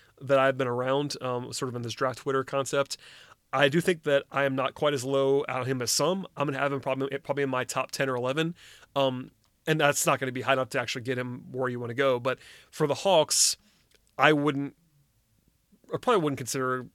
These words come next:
Wiseman anywhere that the Hawks could be picking. Um,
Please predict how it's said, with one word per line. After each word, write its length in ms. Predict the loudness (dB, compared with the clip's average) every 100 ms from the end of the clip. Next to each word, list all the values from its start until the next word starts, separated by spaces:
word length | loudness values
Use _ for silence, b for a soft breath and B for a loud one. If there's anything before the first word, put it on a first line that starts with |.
| _ _ 0
Wiseman 360 | 2 2 -2
anywhere 380 | -2 0 2 2
that 80 | 0
the 60 |
Hawks 160 | -2 -4
could 80 | -6
be 60 | -6
picking. 280 | -8 -10 B B B -8
Um, 300 | -6 -6 -10